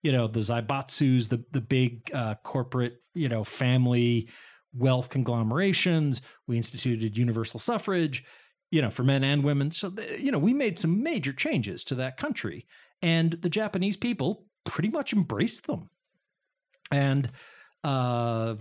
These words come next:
not that they necessarily thought, "Oh, the U S is all great and everything's wonderful about the U S," but they were like,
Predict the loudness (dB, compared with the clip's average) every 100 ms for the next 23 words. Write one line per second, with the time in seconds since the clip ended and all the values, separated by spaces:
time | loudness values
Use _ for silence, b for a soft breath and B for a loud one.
0 | 0 0 0 -2 0 0 0 0 0 0
1 | -2 -2 -2 -2 -2 -2 -2 -2 -2 -4
2 | -4 -6 -4 -2 -2 -2 -4 -2 -2 -2
3 | -2 -2 -4 -6 -6 -4 -2 0 -2 -4
4 | -4 -4 -2 -2 -2 -6